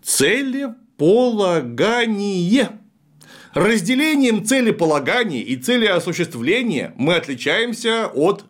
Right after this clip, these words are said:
животных. Черт возьми, мы за кефиром, когда идем, у нас сначала в голове рождается целеполагание. У меня в холодильнике кончился кефир,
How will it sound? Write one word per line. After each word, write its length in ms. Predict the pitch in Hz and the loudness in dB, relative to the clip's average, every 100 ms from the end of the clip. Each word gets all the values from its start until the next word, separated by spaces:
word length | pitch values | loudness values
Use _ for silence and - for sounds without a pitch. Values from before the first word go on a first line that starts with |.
| - | -16
животных. 880 | 107 123 156 208 - 95 80 - _ - | -6 -2 2 2 2 -4 -14 -16 _ -4
Черт 280 | 170 156 | -2 -2
возьми, 320 | 151 185 214 185 | -4 -2 0 0
мы 120 | 151 | 2
за 120 | 170 | -2
кефиром, 580 | 175 262 285 370 302 247 | -2 -4 0 0 2 0
когда 400 | 240 226 233 220 | -2 -2 -2 -2
идем, 600 | 240 330 254 143 - _ - | 0 2 2 0 -8 _ -8
у 60 | |
нас 200 | 190 180 | -4 -4
сначала 480 | - 196 247 233 151 | -2 -2 2 2 0
в 80 | 123 | 0
голове 480 | 151 170 208 202 147 | 2 2 2 2 2
рождается 1120 | 143 143 214 208 202 - 202 208 202 143 - _ _ _ | 0 0 2 2 0 -2 -2 0 0 -2 -8 _ _ _
целеполагание. 920 | - 208 247 285 285 311 254 165 98 - _ _ | 0 0 2 2 2 0 -2 -6 -10 -14 _ _
У 100 | - | -6
меня 640 | 117 139 185 220 214 214 | -2 0 0 0 0 0
в 60 | 208 | -2
холодильнике 640 | 143 180 196 220 143 92 | -2 -2 0 -2 -2 -6
кончился 640 | 92 190 220 220 220 180 202 | -2 2 2 2 -2 0 -4
кефир, 580 | 196 240 240 247 139 | -2 -2 2 2 2